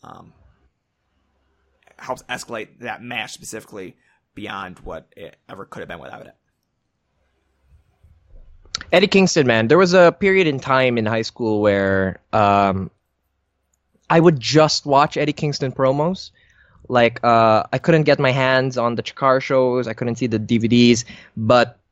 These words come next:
Speaker 2: uh, people would post his promos from, like, two thousand eight, two thousand seven on YouTube,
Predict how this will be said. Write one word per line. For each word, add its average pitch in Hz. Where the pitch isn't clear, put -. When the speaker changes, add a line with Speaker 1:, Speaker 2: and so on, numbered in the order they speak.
Speaker 2:
uh, 113
people 151
would 147
post 139
his 131
promos 131
from, 110
like, 107
two 127
thousand 113
eight, 117
two 135
thousand 113
seven 120
on 110
YouTube, 113